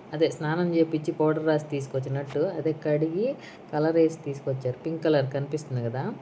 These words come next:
ఆ గుడి చుట్టూ తిప్పడానికి తీసుకొచ్చి,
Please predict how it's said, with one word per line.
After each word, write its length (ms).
ఆ 40
గుడి 320
చుట్టూ 180
తిప్పడానికి 800
తీసుకొచ్చి, 640